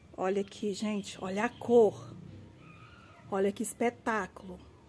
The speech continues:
É bem escura essa aqui. E tá sendo cultivada assim, ó. Numa madeira. Tá vendo? Eu tenho até que amarrar aqui, ó. Porque saiu um cake, tá vendo, ó? Tenho que amarrar.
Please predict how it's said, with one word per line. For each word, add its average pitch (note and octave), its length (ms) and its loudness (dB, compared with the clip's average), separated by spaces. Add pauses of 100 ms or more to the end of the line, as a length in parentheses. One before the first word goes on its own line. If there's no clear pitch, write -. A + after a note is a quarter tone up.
(120)
É F#3+ 60 -10
bem B3+ 320 8
escura B3 520 2
essa A#3 200 0
aqui. B3+ 240 -6 (540)
E - 60 2
tá G#4+ 160 12
sendo F#4+ 240 4
cultivada E4+ 580 6
assim, A3+ 400 4
ó. A3 160 2 (340)
Numa B3+ 240 6
madeira. A3 640 6 (1000)
Tá - 100 -16
vendo? A#3 400 2 (640)
Eu G#3 80 0
tenho G3+ 180 2
até C4 200 2
que C4 140 0
amarrar G#3+ 460 2
aqui, - 360 2
ó. C4 160 10 (1120)
Porque - 160 -2
saiu A3 400 6
um G#3+ 80 0
cake, C4+ 440 6
tá E3+ 120 -8
vendo, B3+ 360 6
ó? B3+ 160 4 (580)
Tenho F#3+ 240 -4
que - 100 -10
amarrar. G3+ 600 -4